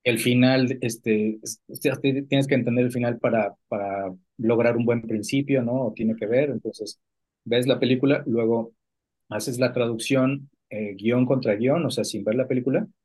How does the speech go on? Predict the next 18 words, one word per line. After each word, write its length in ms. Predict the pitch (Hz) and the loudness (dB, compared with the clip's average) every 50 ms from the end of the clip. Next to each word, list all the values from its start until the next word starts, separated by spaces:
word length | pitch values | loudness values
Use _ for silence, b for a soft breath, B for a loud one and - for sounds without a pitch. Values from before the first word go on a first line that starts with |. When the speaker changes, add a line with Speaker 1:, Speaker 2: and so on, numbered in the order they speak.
| _ _ _ _ - | _ _ _ _ -4
Speaker 1:
y 120 | 117 117 | -2 0
luego 260 | 120 123 123 123 120 113 | 2 2 2 2 2 2
vuelvo 380 | 110 117 131 156 175 180 180 | 2 4 4 4 6 6 6
a 40 | 170 | 6
ver 120 | 175 165 | 6 4
la 100 | 165 160 | 2 2
película 460 | 160 151 143 139 143 147 151 151 147 - | 2 2 0 2 2 2 0 0 0 0
contra 360 | 143 131 131 131 147 143 135 | -2 -2 0 0 -2 -2 -2
mi 120 | 131 127 | -2 -2
guion 160 | 123 123 127 | -2 -2 0
adaptado 480 | 131 131 131 127 - - 131 127 135 131 | 0 0 -2 -2 -2 -2 -2 0 0 -2
y 80 | 120 110 | -2 -4
entonces 340 | - - 104 - 110 107 | -4 -6 -6 -6 -6 -2
ya 160 | 107 104 104 104 | -2 0 0 0
lo 160 | 101 104 101 | -2 -4 -4
voy 280 | 98 104 104 107 107 - | -2 -2 -2 -2 -4 -6
acortando, 680 | 110 - - 110 107 - - 113 110 113 110 110 110 | -8 -6 -2 -4 -4 -2 -2 0 2 2 4 4 4
alargando, 760 | 107 104 98 98 104 107 110 110 110 107 107 110 107 - - | 2 2 0 -2 -2 -2 -2 0 0 0 0 0 -2 -4 -6